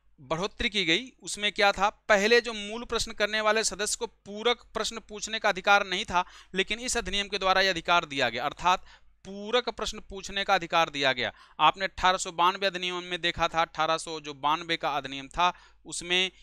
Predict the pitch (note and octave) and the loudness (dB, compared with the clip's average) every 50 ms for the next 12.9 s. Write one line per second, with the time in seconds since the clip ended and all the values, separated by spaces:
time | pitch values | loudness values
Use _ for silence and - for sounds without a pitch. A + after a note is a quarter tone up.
0 | - _ - D#3+ E3 - _ _ - F3+ F3+ G3 G#3 G#3 G3+ G3+ - G3 F3 F3+ | -20 _ -6 -6 -6 -6 _ _ -14 -10 -4 -2 -2 -2 -4 -6 -8 -8 -10 -10
1 | G3 F3+ - F3+ F3 - - F#3 F3+ E3+ F3+ F3 E3 D#3 D#3 - E3+ E3 E3+ E3 | -12 -14 -14 -12 -12 -8 -6 -6 -4 0 0 0 0 0 0 2 2 2 4 2
2 | D#3 C#3 C3+ C#3 C3 C3+ D3 C3+ B2 A#2 G#2+ G2+ G2+ G#2 G#2 - - C#3 C#3 D3+ | 0 -4 -4 -6 -6 -6 -6 -4 -2 0 0 0 -2 -4 -6 -6 -6 -4 -2 -2
3 | E3 E3 - F#3 G3 A3 G#3+ - G#3+ F#3+ E3 E3 D#3+ D#3+ D#3 D#3 D#3 D#3 D3 D#3 | -2 -4 -6 -10 -8 -8 -6 -4 -4 -4 -4 -4 -4 -4 -6 -6 -8 -8 -8 -8
4 | C#3+ C#3 D3 D#3+ F3+ G3 F3 - F#3 D#3+ D#3+ D#3+ D3 C3+ C#3 C#3 C#3 - D3+ C#3+ | -2 0 2 2 2 0 -4 -6 -6 -4 -4 -4 -4 -4 -4 -4 -4 -8 -12 -10
5 | C3+ C3+ C#3 D#3 F3 F3+ - - - - _ - D#3 D3+ C#3+ C#3+ - C#3+ C#3+ D3 | -4 0 2 4 4 4 2 -4 -20 -16 _ -4 -4 -4 -2 0 2 4 4 4
6 | D3+ C#3+ C#3 C3+ C3+ C#3+ E3 E3 C#3 B2+ A2+ G#2+ A2 G2+ F#2+ F2+ - _ - - | 2 -2 -6 -8 -8 -8 -6 -2 -2 -2 -2 -2 -4 -6 -6 -8 -10 _ -20 -20
7 | - - _ E3+ E3 - - A3+ A3 G#3 G#3 G#3 G#3+ G3+ G3 G3+ G#3 - - - | -20 -16 _ -4 -2 0 0 4 6 8 8 8 8 6 4 0 0 -2 -6 -16
8 | - - - - - G3+ F#3+ G3 G3+ - - - - G3+ F3 F3+ A3 G#3+ - - | -20 -12 -8 -4 -2 0 2 2 2 2 0 0 -2 -2 -2 -2 -2 -2 -2 -2
9 | A#3 G3+ - G#3 F#3 G#3+ A3 - A3 G#3 - F3 D#3 E3+ G#3 - - _ - _ | -2 -2 -2 -2 0 0 0 0 0 0 0 0 0 0 -2 -6 -14 _ -18 _
10 | - F3+ F3+ F3 F#3+ G#3 A#3 - _ _ _ _ - C#3+ F3+ G3 - - A#3 G#3 | 0 2 2 2 0 -2 -4 -6 _ _ _ _ -6 -4 -4 -2 -2 -2 -2 -2
11 | - G#3 G3 A3 G#3+ - - - A3+ A3 - - - - G3 F3+ F#3+ G3 F#3 F#3 | -2 -2 -2 0 0 0 0 0 0 0 0 2 4 8 8 8 8 6 4 0
12 | G#3+ A#3 B3+ B3+ - A#3 F#3 D#3 G3+ A3 - - - - G3+ D3+ A#2+ A2+ | -2 -2 -4 -2 -2 -2 -2 -2 -4 -6 -8 -10 -8 -4 -4 -4 -4 -6